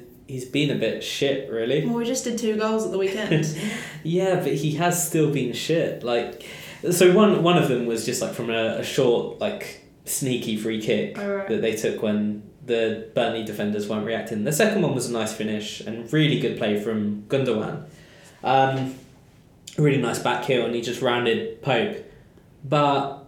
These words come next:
Speaker 1: I don't know. I'm not convinced. Uh, at his price,
Speaker 2: So he's
Speaker 1: I still think
Speaker 2: eleven point seven.
Speaker 1: Ster-, Sterling is, is like, if you want a Man City attacker, it's Sterling and then another midfielder for me.
Speaker 2: Mm.
Speaker 1: Because Aguero, his finishing has been haphazard.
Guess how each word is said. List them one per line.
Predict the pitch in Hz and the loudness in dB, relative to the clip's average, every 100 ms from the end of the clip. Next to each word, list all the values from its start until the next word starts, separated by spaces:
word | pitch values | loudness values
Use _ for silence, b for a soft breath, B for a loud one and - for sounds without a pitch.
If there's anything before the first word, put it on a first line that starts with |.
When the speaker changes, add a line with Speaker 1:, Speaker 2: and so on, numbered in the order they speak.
| - - | -18 -4
Speaker 1:
I | 170 | 0
don't | 175 151 | 2 2
know. | 143 135 117 104 | 2 0 0 0
I'm | 160 180 | 2 4
not | 175 | 2
convinced. | 151 131 131 117 - - - - | 2 0 0 0 -4 -8 -10 -4
Uh, | 123 123 123 131 | 0 0 0 0
at | 139 | 2
his | 151 | 2
price, | 156 170 165 160 - - - B B B B - - - - | 4 4 4 4 2 0 -4 B B B B -20 -20 -20 -20
Speaker 2:
So | - 233 | -8 -2
he's | |
Speaker 1:
I | 247 247 | 2 4
still | 226 226 220 | 8 10 10
think | 226 | 8
Speaker 2:
eleven | 202 202 208 | 6 4 2
point | - | 0
seven. | - | -4
Speaker 1:
Ster-, | - 226 247 | 2 2 4
Sterling | 185 123 | 4 4
is, | 135 151 | 2 4
is | - 180 | 4 4
like, | 170 180 | 2 2
if | 202 | 4
you | 208 | 4
want | 190 208 | 6 4
a | |
Man | 170 170 156 | 4 2 2
City | 165 147 | 2 0
attacker, | - 180 - - - - 139 | 0 -2 -2 -6 -8 -8 -4
it's | 139 | -2
Sterling | - 151 156 - - - B B B | 0 2 2 0 -4 -10 B B B
and | 139 143 | 0 2
then | 139 | 4
another | 131 131 135 | 4 2 2
midfielder | 127 113 - 147 110 - | 0 0 2 4 2 0
for | |
me. | 104 101 104 - - | -2 -2 -6 -8 -4
Speaker 2:
Mm. | 220 208 202 | -2 -2 -2
Speaker 1:
Because | - 143 139 135 - - | 2 4 4 4 0 -2
Aguero, | 147 160 180 160 143 131 123 | 0 4 6 6 6 4 2
his | 147 139 | 0 0
finishing | 170 180 - 139 | 2 2 2 2
has | 127 | 0
been | - 123 120 117 110 | 0 0 0 -4 -4
haphazard. | - - - 131 113 107 | -4 -2 2 2 2 0